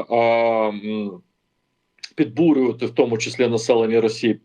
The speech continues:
бігти грабувати Москву, так це ж громадянська війна буде в Росії, ну, конкретно в Москві. А в Москві, е, ну, я думаю, що бажаючих пограбувати Москву і Рубльовку в Росії д-, вистачає,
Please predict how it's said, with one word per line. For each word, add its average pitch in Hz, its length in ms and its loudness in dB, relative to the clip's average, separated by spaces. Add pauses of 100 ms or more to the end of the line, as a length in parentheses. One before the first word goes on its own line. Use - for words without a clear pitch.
бігти 127 360 0
грабувати 110 600 2
Москву, 139 520 0 (600)
так - 200 0
це 139 120 2
ж 143 140 2
громадянська 147 680 0
війна 127 380 0
буде 87 280 -4
в 85 100 -2
Росії, - 440 -4 (200)
ну, 123 120 2
конкретно 120 520 0
в 101 40 0
Москві. 104 500 -4 (520)
А 117 180 4
в 104 80 -4
Москві, 196 680 2
е, - 20 4 (600)
ну, 123 240 2
я 127 120 6
думаю, 160 260 0
що 143 140 4
бажаючих 143 560 0
пограбувати 127 680 2
Москву 120 440 0
і 127 120 4
Рубльовку 123 580 0
в 101 200 -6
Росії 117 380 2
д-, 107 360 -4
вистачає, 110 640 0